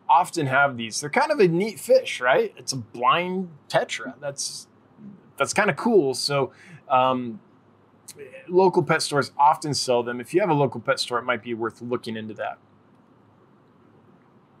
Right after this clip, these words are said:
<laughs> I'm a bad businessman. I'm like, "Let me take you to my computi-, competition and set you up."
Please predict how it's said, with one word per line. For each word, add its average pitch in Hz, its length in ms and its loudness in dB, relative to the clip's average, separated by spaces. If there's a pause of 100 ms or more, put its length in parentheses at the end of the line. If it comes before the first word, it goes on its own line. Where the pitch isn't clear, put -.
(1160)
<laughs> - 520 -2
I'm 226 160 8
a 180 40 6
bad 127 300 2
businessman. 117 600 -6
I'm 160 60 -6
like, - 200 -8 (180)
"Let 285 100 -4
me 254 60 4
take 190 200 6
you 185 60 6
to 170 60 2
my 156 100 4
computi-, 147 680 -2
competition 156 640 2
and 117 100 -8
set 135 200 0
you 120 200 -2
up." 110 240 -4